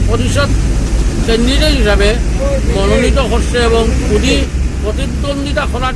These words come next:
জন্য সব এক বাক্যে তারে কোয়া হয়েছে। এর মধ্যে কিছু প্রশ্ন আইছে, তাই কোন দল তলে খেলাইবা, বেশিরভাগের ইচ্ছে হয়েছে তাই নির্দল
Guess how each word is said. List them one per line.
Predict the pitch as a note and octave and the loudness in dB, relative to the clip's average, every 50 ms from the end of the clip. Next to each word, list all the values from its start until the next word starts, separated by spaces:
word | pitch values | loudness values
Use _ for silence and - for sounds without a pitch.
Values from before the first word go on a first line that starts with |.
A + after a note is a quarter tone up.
| - - | -4 -4
জন্য | - C4 B3 B3 B3+ C4+ D4+ D4 - - - - - - - - - | -4 -4 -4 -4 -4 -4 -4 -4 -4 -6 -6 -6 -6 -4 -4 -4 -2
সব | B3+ C#4+ D4 C#4 | -2 -2 -2 -2
এক | C4+ B3+ B3 A3+ - - | -2 -4 -4 -4 -4 -6
বাক্যে | B3 C4+ C4+ - - D#4+ D#4+ E4 E4+ D#4 - - - - - - - - - - - - | -6 -4 -6 -6 -8 -6 -4 -4 -4 -4 -4 -6 -8 -6 -6 -6 -6 -4 -6 -4 -6 -4
তারে | - G#3+ G#3+ G#3+ G#3 - | -4 -2 -2 -2 -2 -2
কোয়া | A3 A3 | -2 -2
হয়েছে। | G#3+ G3 E3+ D3 - - - - - - - - - - - - - - - - - - - - - - - - - | -2 -2 -4 -4 -6 -6 -6 -6 -6 -6 -6 -4 -4 -4 -4 -2 -4 -4 -4 -4 -4 -4 -4 -2 -2 -2 -2 -2 -2
এর | B3+ D4 D4+ | -2 -2 -2
মধ্যে | D4+ E4 E4 - - F4 D#4+ - - | -2 -2 -2 -2 -4 -4 -2 -2 -4
কিছু | D4+ C#4+ - E4 E4 | -4 -4 -4 -2 -2
প্রশ্ন | - D#4+ C#4+ - - - D4+ | -2 -2 -4 -4 -4 -4 -2
আইছে, | D4+ D4+ D4+ D4+ A#3+ - - D4 C#4 C#4+ | -2 -2 -2 -2 -2 -2 -2 -4 -2 -4
তাই | C4 B3 A#3 G3+ - - | -4 -4 -4 -6 -6 -6
কোন | B3+ C4+ C4 B3+ G#3+ | -4 -4 -4 -4 -2
দল | A3 A3 G#3+ G#3 - | -2 -2 -2 -2 -2
তলে | - - D3+ E3+ | -2 -2 -4 -2
খেলাইবা, | - - D3+ D3 - - - - - - - - - - - - - - - - - - - - - - - F3+ | -4 -2 -2 -2 -2 -2 -4 -4 -4 -4 -4 -4 -4 -4 -6 -6 -6 -6 -6 -6 -6 -6 -6 -4 -4 -4 -2 -2
বেশিরভাগের | G#3 A3+ - D#4 E4 E4+ E4 E4 D#4+ D#4+ D#4+ D#4 | -2 -2 -2 -4 -4 -2 -2 -2 -2 -2 -4 -4
ইচ্ছে | D4+ - - - - E4+ | -4 -6 -6 -6 -6 -4
হয়েছে | D4+ D4+ D4 C4 B3 C#4 C4+ | -4 -4 -4 -4 -4 -4 -4
তাই | - - - A3+ A3 - - - - - - - - - - - - - - - - - | -4 -4 -4 -4 -4 -4 -4 -6 -6 -8 -6 -6 -6 -6 -6 -6 -8 -8 -6 -6 -4 -4
নির্দল | A#3 A#3 - - - C4+ C#4 | -4 -4 -4 -4 -4 -4 -4